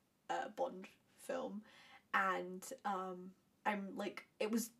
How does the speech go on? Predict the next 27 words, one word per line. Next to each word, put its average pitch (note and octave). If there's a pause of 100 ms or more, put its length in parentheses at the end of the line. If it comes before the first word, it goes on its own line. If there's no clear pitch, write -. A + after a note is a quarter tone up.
(140)
the C4+
perfect -
send-off - (120)
for G#3
Daniel -
Craig. -
And A#3+
I C#4
think F4
you F#4
could C#4+
tell G3
in G#3
the G#3
film G3 (300)
that A3
he A3+
felt B3+
a -
little C4+
bit G#3+
more F#3
comfortable B3+
and G#3+
in B3
himself. A#3+ (480)
And, F#3+